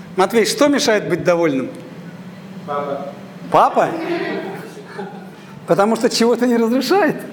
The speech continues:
Speaker 1: Потому что в чем-то ограничивает. Но это же ради нашего блага. И наш Небесный Отец – если мы понимаем, что мы дети нашего Небесного Отца,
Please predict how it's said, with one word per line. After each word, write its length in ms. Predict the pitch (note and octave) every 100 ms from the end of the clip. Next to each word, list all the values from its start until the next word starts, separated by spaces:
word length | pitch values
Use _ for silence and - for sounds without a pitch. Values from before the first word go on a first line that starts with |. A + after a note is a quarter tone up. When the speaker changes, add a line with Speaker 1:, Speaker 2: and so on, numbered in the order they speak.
| - - - - - - - - - -
Speaker 1:
Потому 240 | F#3+ A3
что 140 | A3
в 120 | G#3+ -
чем-то 320 | B3 A#3 A3+
ограничивает. 840 | G#3+ A3+ A#3 C4+ B3 F#3+ D3+ B2+ - - - - - - - - - - - -
Но 100 | F#3+
это 140 | G#3+ A3
же 160 | A3+
ради 240 | A3 A3 G3+
нашего 480 | A3 A3+ - F3+
блага. 420 | F#3 F#3+ D#3 - - - - - - - - - - - - - - - - - - - -
И 60 |
наш 200 | G3 A3
Небесный 540 | A3 G#3+ A3 A3 G3 F#3+
Отец – 420 | F3+ A#3 A#3+ - - - - - - - - - - -
если 380 | C3+ F3 G#3 G#3
мы 260 | G3+ G3+ G3
понимаем, 680 | G3 F#3+ F#3+ A3 C#4 G#3+ B2
что 240 | - F3
мы 360 | E3+ F3 D#3 - - - - -
дети 340 | C#3+ G#3+ G3+
нашего 360 | E3 D#3+ - D#3
Небесного 560 | E3 D#3+ D#3+ D#3 D3+
Отца, 340 | D3+ - C#3